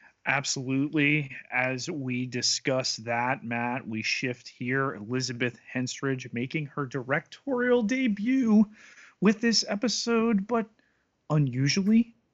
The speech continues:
and what is set up as the pattern for this season, not being able to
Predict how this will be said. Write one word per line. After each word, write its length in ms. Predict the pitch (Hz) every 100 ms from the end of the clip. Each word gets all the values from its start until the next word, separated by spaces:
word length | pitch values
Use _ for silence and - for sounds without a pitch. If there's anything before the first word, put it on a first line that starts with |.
| _ _ _ _
and 340 | 131 120 107 107 -
what 140 | 127
is 120 | 110
set 220 | - 147
up 120 | 120 113
as 140 | 107
the 80 | 110
pattern 460 | - 120 127 147
for 120 | - 123
this 200 | 107 -
season, 500 | 117 113 160 165 165 _ _ _ -
not 380 | 110 131 123
being 280 | 156 147 156 -
able 340 | 117 151 160 - -
to 240 | 117 101